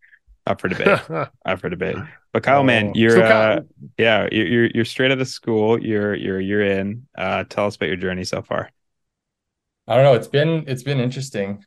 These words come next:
Speaker 3: Um, I definitely am not quite in the role that I, I saw myself being in. I ended up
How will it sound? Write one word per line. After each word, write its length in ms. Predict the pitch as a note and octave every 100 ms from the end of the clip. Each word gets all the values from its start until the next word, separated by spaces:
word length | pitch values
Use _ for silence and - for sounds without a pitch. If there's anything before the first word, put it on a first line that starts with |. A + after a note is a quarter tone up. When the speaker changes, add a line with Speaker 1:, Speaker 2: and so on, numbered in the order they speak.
| -
Speaker 3:
Um, 460 | G2+ G2 F#2+ - -
I 120 | A2+
definitely 380 | A2 A#2 C3+ B2
am 120 | G#2+
not 360 | G2+ G#2 G#2+ -
quite 340 | - - G2+ G#2
in 80 | G#2
the 100 | F#2+
role 280 | F#2+ G2
that 260 | G2 F#2 F2+ _ _
I, 60 | G#2+ F#2+
I 40 |
saw 420 | - - E2+ G2
myself 440 | G#2 G2 - F#2 -
being 220 | F#2 G#2
in. 260 | C3+ D#3 - -
I 600 | G#2 G2 F#2+ F#2 F#2 F#2 -
ended 240 | A2+ B2
up 260 | A#2+ -